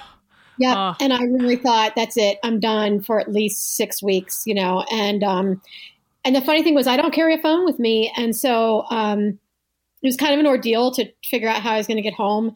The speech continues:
Speaker 2: Uh-huh.
Speaker 1: And even who I could contact at that hour. Um, my husband was out of town.
Speaker 2: Oh, boy.
Speaker 1: Uh, so, yeah, by the time I finally got a phone into my hand,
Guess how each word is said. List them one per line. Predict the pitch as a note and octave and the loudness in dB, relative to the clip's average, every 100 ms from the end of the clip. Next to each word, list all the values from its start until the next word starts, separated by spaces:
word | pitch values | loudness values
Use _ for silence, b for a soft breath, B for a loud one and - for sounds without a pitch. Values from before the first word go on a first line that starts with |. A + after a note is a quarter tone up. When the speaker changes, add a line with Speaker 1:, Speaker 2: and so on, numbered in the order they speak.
| - | -10
Speaker 2:
Uh-huh. | F3 F#3+ | -10 -4
Speaker 1:
And | B3 | 0
even | C4 A#3+ | 0 0
who | B3 B3+ | -4 -4
I | |
could | B3+ A3+ | -6 -8
contact | - A#3 B3+ B3+ C4 C#4 | -4 -2 0 -2 -4 -2
at | C#4+ | -2
that | C#4+ C4+ | 0 0
hour. | C4+ C4+ C#4 C#4 B B B _ - | 2 2 2 0 B B B _ -4
Um, | A3+ A3+ G#3+ A#3+ | 0 0 0 0
my | A3 | 0
husband | A3+ A3 A#3+ | 0 2 2
was | A#3 | 2
out | B3 A#3+ | 0 -2
of | - | -2
town. | C4+ B3+ C4 B3+ B3+ B3+ - A3+ | -2 0 2 2 2 0 -8 -12
Speaker 2:
Oh, | F#3+ | -8
boy. | E3+ | -2
Speaker 1:
Uh, | G#3+ G#3+ G3+ G#3 - _ _ _ - | 0 2 0 -4 -20 _ _ _ 0
so, | B3+ | 2
yeah, | C4 A#3+ | 2 0
by | A3+ C4+ | 2 0
the | C4+ | 2
time | D4 | 2
I | D4+ C#4+ C#4 | 4 2 2
finally | C#4 B3+ | 0 0
got | B3+ | 0
a | B3 | 0
phone | C#4 B3+ | 2 2
into | B3+ A#3 | 2 0
my | A3+ | -2
hand, | A3+ A#3 A3+ | 0 0 0